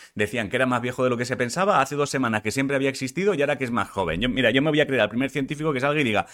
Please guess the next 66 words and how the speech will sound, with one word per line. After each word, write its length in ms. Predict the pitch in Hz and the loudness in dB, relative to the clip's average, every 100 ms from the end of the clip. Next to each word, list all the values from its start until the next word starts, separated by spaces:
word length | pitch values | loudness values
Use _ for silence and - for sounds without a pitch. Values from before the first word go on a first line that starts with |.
| - - | -12 -2
"Ni 280 | 135 139 135 | 2 4 4
puta 300 | 156 - 80 | 4 2 2
idea", 260 | 71 71 | 2 0
pero 180 | 90 95 | 0 0
como 180 | 110 113 | 0 0
me 100 | 131 | 0
he 40 | |
comprado 260 | 143 135 135 | -2 0 0
un 80 | 131 | 2
telescopio, 500 | 123 - 139 156 151 | 0 0 -2 0 0
yo 140 | 127 | 2
cada 220 | 113 101 | 2 0
dos 120 | 110 - | 0 -2
semanas 360 | 120 110 107 | -4 -2 -2
digo 180 | 110 113 | -2 0
mierdas 320 | 117 117 110 | 0 0 0
distintas 400 | 110 - 156 160 | -2 -4 -2 -2
para 120 | 127 107 | -2 -4
que 60 | |
me 80 | 101 | -4
den 140 | 113 | -2
dinero 260 | 110 127 151 | -2 0 -2
y 40 | |
seguir 180 | 113 107 | -2 -2
investigando. 540 | 101 92 82 73 78 - - - | -4 -4 -6 -6 -8 -12 -18 -6
En 180 | 120 135 | 0 2
cultura, 440 | 135 131 151 123 107 | 2 0 2 2 2
Gala 200 | 151 156 | 0 0
Fer-, 160 | 147 120 | -4 -4
Gala 220 | 135 143 | -2 -2
Hernández 400 | 139 147 139 117 | -2 -2 -2 -4
ha 60 | |
sido 180 | 131 143 | -4 -4
nominada 320 | 143 139 143 | -2 -4 -2
a 40 | 143 | -2
los 160 | 135 | -2
César 320 | - 139 98 92 | -4 -6 -6 -4
por 120 | 107 | -6
el 100 | 104 | -2
corto 280 | 143 - 101 | -4 -2 -4
La 100 | 95 | -4
mecánica 400 | 98 131 139 147 | -4 -2 -2 -2
de 80 | |
fluidos, 420 | 139 156 196 220 135 | -2 -2 0 0 -2
los 140 | 107 | -6
César 240 | 123 123 | -6 -6
son 140 | 127 120 | -6 -6
como 160 | 113 | -4
los 120 | 95 113 | -2 -4
Oscars 320 | 127 123 117 | -4 -6 -4
de 100 | 123 | -4
los 180 | 123 - | -6 -6
franceses. 500 | 127 135 190 269 - - - - | -8 -6 -6 -6 -10 -18 -8 -2
Eduardo 420 | 127 139 147 151 | 2 2 2 0
Mendoza 420 | 151 156 143 104 | 0 0 -2 -2
tiene 160 | 131 135 | -2 -2
nuevo 200 | 143 147 | 0 0
libro, 260 | 202 220 196 | 0 0 -2
Tres 160 | 135 | -2
enigmas 240 | 147 151 143 | -2 -2 -2
para 140 | 147 | -2
la 40 | 143 | -2
organización, 540 | 147 143 151 208 214 | -2 -4 -2 -2 0
y 40 | 139 | 0
en 80 | |
música, 460 | 143 180 208 220 | 0 -2 -2 0